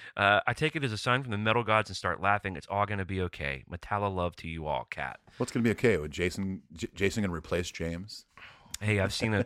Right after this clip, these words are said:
Speaker 1: I've seen a show where J-, where
Speaker 2: You
Speaker 1: James did not
Speaker 2: have.
Speaker 1: show up and Jason sang the first three songs and it was awesome. I wonder what Jason thinks of all this.
Speaker 2: Um, I mean, I, I, Jason seems like he has a heart of gold. I'd imagine he's very, you know, sympathetic
Speaker 1: Like,
Speaker 2: and
Speaker 1: I wonder if he's reached out or
Speaker 2: Maybe so. I c-, I mean, um,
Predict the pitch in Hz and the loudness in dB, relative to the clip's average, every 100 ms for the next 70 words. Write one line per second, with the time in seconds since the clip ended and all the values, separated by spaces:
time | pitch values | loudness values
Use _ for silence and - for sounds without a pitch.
0 | - 104 98 120 120 101 98 90 87 85 | 4 4 4 2 0 2 2 2 0 -4
1 | - - 90 87 98 127 123 131 120 - | -6 -6 -6 0 4 6 6 4 4 2
2 | - 101 104 104 85 92 92 95 - 92 | 2 4 4 2 0 0 -2 -2 -4 -4
3 | - 92 - 87 92 85 80 67 78 80 | -4 -6 -6 -4 -2 -2 -4 -4 -4 -4
4 | - 67 62 _ _ _ _ _ - - | -4 -12 -16 _ _ _ _ _ -18 -16
5 | - - - - 175 262 359 196 190 233 | -14 -14 -14 -4 -2 0 0 0 -2 -4
6 | 214 147 120 101 92 80 71 - - - | -4 -4 -2 0 0 0 -6 -8 -16 -20
7 | _ _ _ _ - 117 90 - - - | _ _ _ _ -10 -10 -12 -20 -20 -20
8 | 98 _ _ _ _ _ _ - _ _ | -20 _ _ _ _ _ _ -20 _ _
9 | _ - - _ 156 170 165 156 143 127 | _ -20 -20 _ 4 6 6 6 6 6
10 | 113 127 120 117 135 123 110 - 104 95 | 6 4 2 4 4 4 2 2 2 2
11 | 90 90 87 90 78 85 80 85 87 87 | 2 2 2 0 0 0 2 2 2 0
12 | 82 82 76 87 82 82 85 80 76 80 | 0 -6 -4 -2 -2 -2 -6 -8 -10 -14
13 | - 82 78 107 113 117 127 127 107 104 | -8 -4 -2 -2 -2 0 2 0 -2 -2
14 | 101 - 92 98 107 107 82 73 69 - | -2 2 4 6 4 2 0 -4 -6 -2
15 | 175 262 240 101 104 147 - 117 135 139 | 0 2 2 6 6 4 2 0 4 4
16 | 127 | 0